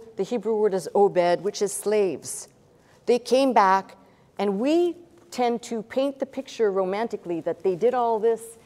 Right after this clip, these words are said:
and they were free people. No, they were not free people. They were still under Persian control, and that would r-,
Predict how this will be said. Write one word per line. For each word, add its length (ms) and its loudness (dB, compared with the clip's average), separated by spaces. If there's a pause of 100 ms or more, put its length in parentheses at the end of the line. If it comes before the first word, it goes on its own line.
(160)
and 160 -2
they 80 0
were 160 0
free 280 -10
people. 380 -6
No, 240 2
they 140 -2
were 160 0
not 320 0
free 180 -8
people. 480 -8 (800)
They 140 -2
were 140 -2
still 540 2
under 520 0 (240)
Persian 360 -2
control, 440 -2
and 100 -4
that 140 -4
would 180 -10
r-, 80 -10